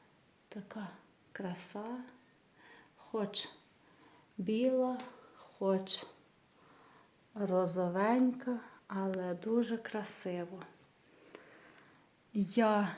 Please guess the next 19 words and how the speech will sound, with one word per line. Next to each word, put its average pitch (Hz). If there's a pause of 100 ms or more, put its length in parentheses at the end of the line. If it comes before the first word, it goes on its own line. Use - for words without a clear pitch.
(380)
ні, 220 (200)
ні 214
в 202
якому 202
разі 190
не 190
шкодую, 190 (440)
що -
в 208
мене 202 (220)
не 226
якісь 233 (640)
супер-пупер 220 (380)
сортові 220 (680)
орхідейки. 208 (260)
Я 196
дуже 190
задоволена 190 (800)
своїми 196